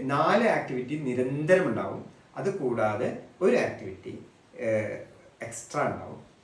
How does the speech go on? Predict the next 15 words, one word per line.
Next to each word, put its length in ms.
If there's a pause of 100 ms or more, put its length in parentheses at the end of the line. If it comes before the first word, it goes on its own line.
(120)
അപ്പോൾ 180 (120)
ഇന്നത്തെ 340 (140)
എക്സ്ട്രാ 260 (160)
ക്വസ്റ്റ്യൻ 460
ആണ്. 120 (500)
ഏഹ്, 400 (300)
പിന്നെ 260 (280)
അഴ-, 260
പിന്നെ 200 (440)
ഡീപ്പ് 260
ലിസണിങ് 360
എന്ന് 120
പറഞ്ഞാൽ 220
ലിസണിങ് 440
ഉണ്ടാവും 300